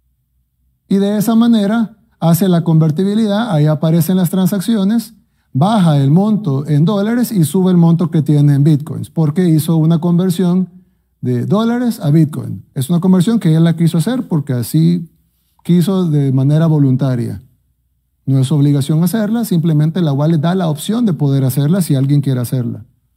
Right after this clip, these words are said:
Y bien, así funciona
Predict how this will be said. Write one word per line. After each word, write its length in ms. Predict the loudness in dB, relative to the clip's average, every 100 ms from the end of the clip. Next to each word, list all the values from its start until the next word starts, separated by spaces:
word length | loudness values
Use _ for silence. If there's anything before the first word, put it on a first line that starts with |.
| _ _ _ _ _ _ _ _ _ _ _ _ _ _ _ -4
Y 80 | 0
bien, 260 | 0 -2 -4
así 240 | -4 -2
funciona 640 | 0 0 0 0 0 -2